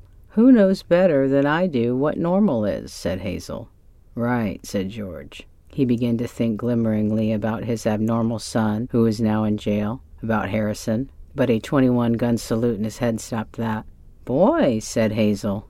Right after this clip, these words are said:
"that was a doozy, wasn't it?" It was such a doozy that George was white and trembling, and tears stood on the rims of his red eyes. Two of the eight ballerinas had collapsed to the studio floor, were holding their temples. "All of a sudden you look so tired," said Hazel.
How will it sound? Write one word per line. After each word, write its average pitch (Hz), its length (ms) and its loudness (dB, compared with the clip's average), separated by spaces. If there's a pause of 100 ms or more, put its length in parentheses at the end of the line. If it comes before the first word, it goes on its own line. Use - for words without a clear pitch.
(100)
"that 180 180 2
was 175 200 2
a 135 60 4
doozy, 135 580 6
wasn't 147 360 4
it?" 107 220 -4 (300)
It 147 80 2
was 127 160 0
such 156 280 0
a 143 80 2
doozy 120 440 2
that 110 200 4
George 127 440 4
was 110 200 0
white 117 300 2
and 110 140 -2
trembling, 113 580 0 (220)
and 117 180 0
tears 120 420 0
stood 107 260 2
on 107 200 4
the 104 100 2
rims 110 360 2
of 101 100 0
his 104 160 -2
red 104 220 2
eyes. 98 500 -6 (300)
Two 143 260 4
of 131 100 2
the 113 200 4
eight 120 180 2
ballerinas 107 720 0
had 104 180 -2
collapsed 101 540 -2
to 104 80 -2
the 104 80 -8
studio 101 480 -2
floor, 95 460 -4
were 113 160 2
holding 101 320 2
their 98 120 0
temples. 101 720 -6 (180)
"All 190 240 2
of 208 60 -2
a 170 60 2
sudden 208 400 4
you 147 120 4
look 180 200 0
so 185 200 2
tired," 175 680 -2
said 95 240 0
Hazel. 95 480 -2